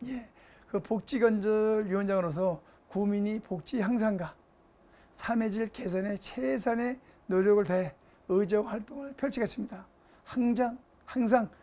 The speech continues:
낮은 자세로 구민들과 대화하고 구민의 바람이 무엇인지 구민하고 연구하며 구민이 기대에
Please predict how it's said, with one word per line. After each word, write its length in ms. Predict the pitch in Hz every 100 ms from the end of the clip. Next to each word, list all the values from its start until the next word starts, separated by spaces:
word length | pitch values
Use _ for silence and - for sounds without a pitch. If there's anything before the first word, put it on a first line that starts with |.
| - -
낮은 320 | 190 180 214
자세로 400 | 202 185 190 185 - - _
구민들과 560 | 202 208 208 202 220 214
대화하고 520 | - 202 180 165 143 - _ _ - _
구민의 340 | - 196 214 226
바람이 460 | - 185 214 233
무엇인지 500 | 240 190 151 170 190 - _ _ -
구민하고 600 | - 185 190 175 170 185 - _ _ -
연구하며 560 | 196 214 202 185 95 - _ _ _ - -
구민이 300 | 190 208 214
기대에 420 | - 190 208 185